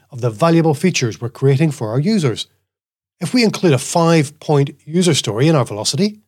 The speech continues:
and then include a two-point bug that we found in that user story,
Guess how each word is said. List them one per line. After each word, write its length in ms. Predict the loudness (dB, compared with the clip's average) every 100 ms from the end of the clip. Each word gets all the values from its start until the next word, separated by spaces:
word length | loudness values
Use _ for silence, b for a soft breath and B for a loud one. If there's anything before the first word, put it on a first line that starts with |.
| _ _ _ -4
and 100 | 0
then 160 | 2
include 420 | 2 2 0 0 b b -14
a 60 |
two-point 800 | -6 0 0 2 0 0 -2 _
bug 340 | 0 2 0 -6 -16
that 120 | -6
we 80 | -6
found 400 | -2 -2 -2 -2
in 140 | -2
that 160 | -4 -4
user 240 | -6 -6
story, 360 | -2 0 0